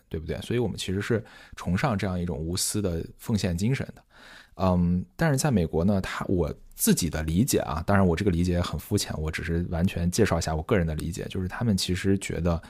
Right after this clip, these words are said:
一个社会呢，应该是建立在所有人都是，呃，相对比较自私的基础之上，特别是在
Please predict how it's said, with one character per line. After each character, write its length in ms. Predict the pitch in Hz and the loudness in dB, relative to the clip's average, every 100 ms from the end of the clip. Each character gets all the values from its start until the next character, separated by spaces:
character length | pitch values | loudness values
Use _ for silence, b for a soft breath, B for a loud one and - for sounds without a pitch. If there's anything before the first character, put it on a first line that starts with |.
| B B B - | B B B -2
一 160 | 87 | 2
个 340 | 113 104 90 82 | 4 6 4 2
社 240 | - 117 | 4 4
会 220 | - 117 | 6 6
呢， 200 | 90 80 | 4 2
应 140 | 80 92 | 0 0
该 160 | 101 | 0
是 140 | - 90 | 0 0
建 240 | - 101 | 2 4
立 120 | 90 | 4
在 200 | 85 82 | 2 -2
所 260 | - 85 104 | -2 0 2
有 60 | |
人 340 | 90 73 73 76 | 2 0 -2 -2
都 200 | 90 90 | -2 -2
是， 380 | - 85 78 - B B B - | -2 -2 -2 -6 B B B -8
呃， 260 | 80 73 78 | -6 -4 -2
相 300 | - 156 120 | 2 2 4
对 160 | 101 | 2
比 100 | 78 | 0
较 180 | 82 71 | -4 -6
自 200 | - 90 | -2 -2
私 160 | - 90 | 2 2
的 140 | 82 | 2
基 180 | 78 92 | 0 -4
础 160 | - - | -6 -8
之 140 | - | -8
上， 180 | 85 - | -6 -8
特 200 | - 180 | 2 6
别 180 | 101 85 | 6 6
是 180 | - 131 | 6 6
在 260 | 95 85 | 6 2